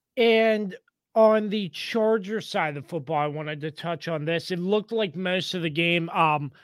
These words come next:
Justin Herbert spread the ball around easily to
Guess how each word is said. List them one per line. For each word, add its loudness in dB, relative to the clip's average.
Justin 2
Herbert 0
spread 0
the -2
ball 2
around -2
easily 0
to -2